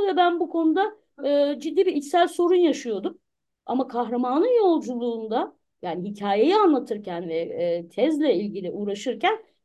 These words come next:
kendi yolculuğumu da tamamlamış oldum. Hatta çok sevgili, e, tez jürisindeki profesörlerden biri bunu sordu. "Doktora çalışması da bir kahraman yolculuğudur. Sen bu süreçte neyi tamamladın?" diye.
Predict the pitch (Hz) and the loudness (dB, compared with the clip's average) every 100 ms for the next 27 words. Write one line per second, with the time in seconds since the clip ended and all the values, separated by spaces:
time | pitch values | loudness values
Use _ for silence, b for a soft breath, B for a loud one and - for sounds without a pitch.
0 | _ 285 320 330 320 311 262 294 311 285 | _ 2 6 6 6 2 0 -2 0 0
1 | 226 190 180 165 156 160 180 151 151 160 | -2 -6 -10 -8 -10 -10 -10 -10 -10 -16
2 | _ _ 247 247 262 254 311 311 269 240 | _ _ -2 0 2 0 0 -4 -2 -2
3 | 214 233 233 B B - 226 226 233 226 | 0 -2 -2 B B -6 -2 0 0 -2
4 | 214 269 254 220 220 240 240 233 233 226 | -2 2 2 0 -8 -6 -6 -6 -6 -6
5 | 240 240 247 240 247 226 220 214 220 302 | -6 -6 -4 -4 -2 -2 -2 -2 -4 0
6 | 339 320 302 233 160 147 147 - _ _ | 2 2 2 0 -4 -6 -10 -14 _ _
7 | - 247 254 - 466 480 277 285 285 302 | 0 0 2 4 6 6 2 0 -2 -2
8 | 392 285 208 - 185 196 220 196 160 151 | 0 -2 -2 -8 -12 -10 -10 -8 -8 -10
9 | 156 156 160 - - _ _ _ - 359 | -12 -12 -12 -14 -20 _ _ _ 2 4
10 | 381 339 - 254 247 415 349 311 320 220 | 6 4 2 -2 0 2 4 4 2 -2
11 | 165 156 - 147 160 214 440 | -6 -8 -10 -12 -10 -6 -6